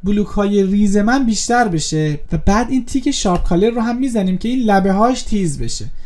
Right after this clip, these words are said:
همین باعث می‌شه که دقیقاً اون نتیجه مورد نظر رو ما بتونیم از این افکت بگیریم. خب، حالا تصور کنید عین همین کار رو ما می‌خوایم برای یک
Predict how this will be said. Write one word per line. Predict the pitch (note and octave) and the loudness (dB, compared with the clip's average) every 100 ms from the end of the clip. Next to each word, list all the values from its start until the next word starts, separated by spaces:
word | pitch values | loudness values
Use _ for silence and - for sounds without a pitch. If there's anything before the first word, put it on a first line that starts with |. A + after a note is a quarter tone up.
| - | -8
همین | - C4 D4+ | 0 2 2
باعث | A3+ B3 B3+ | 2 0 -2
می‌شه | A#3+ | -8
که | B3+ | -6
دقیقاً | G3+ F#3 F#3 | -2 0 0
اون | A3+ A#3 A3 | 0 0 0
نتیجه | F3+ - E3 E3 E3 | -2 -2 -2 2 4
مورد | E3 E3 E3+ D#3+ | 2 0 0 0
نظر | E3 E3 E3 D#3 A3 | -2 -2 -2 0 0
رو | B3 B3 | 0 0
ما | A3+ G#3+ A3 - - - E3 | 0 0 -2 -4 -10 -6 0
بتونیم | A3+ A#3 B3 C4 - | 0 0 -4 -6 -6
از | F#3 G#3 B3+ C4+ A#3+ - - - - | -2 0 2 -2 -6 -12 -14 -12 -4
این | C4+ D4 | -2 -2
افکت | - - G#3 G3+ D#3 | -4 -2 -2 -2 -2
بگیریم. | D3+ C3 C3 B2+ | -2 -2 -6 -8
خب، | B2+ - - - - | -8 -8 -6 -6 -2
حالا | G#3 D4 | 2 2
تصور | A#3+ A3 A3 B3+ | 2 4 2 2
کنید | C4 B3+ B3+ - | -2 -2 -2 -4
عین | B3+ D4 C#4 | -4 -2 -2
همین | B3 B3 B3+ B3 | -2 -2 -4 -6
کار | B3+ B3 | -4 -4
رو | G#3 G3 | -2 -2
ما | A#3 | -2
می‌خوایم | G#3+ B3 | -2 -2
برای | G3+ F3 G#3+ | -2 0 0
یک | A#3 B3+ | 0 -2